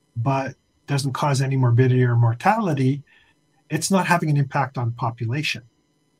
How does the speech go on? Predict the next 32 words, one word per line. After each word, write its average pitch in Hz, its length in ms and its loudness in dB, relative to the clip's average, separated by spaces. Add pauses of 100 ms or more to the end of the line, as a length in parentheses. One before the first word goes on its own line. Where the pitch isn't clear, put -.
(560)
But 151 320 0
if 151 200 -4
you 156 80 2
have 147 220 2
a 139 80 2
disease 139 640 2
that's 123 280 -6
relatively 165 460 -4
common, 135 400 -2
that 120 100 -4
has 120 280 -4
a 127 40 -14
huge 262 400 -2
impact 143 400 -4
on 131 120 -4
the 123 60 -2
population, 127 880 -4 (460)
and 139 120 -4
so 160 500 0
a 143 120 -4
dally 185 460 0
is 151 140 -2
a 139 60 0
way 143 280 0
of 117 220 -4
looking 143 360 -2
at 113 200 -2
burden 151 380 -2
of 117 140 -2
disease 120 580 2
on 120 260 -2
society. 117 760 -6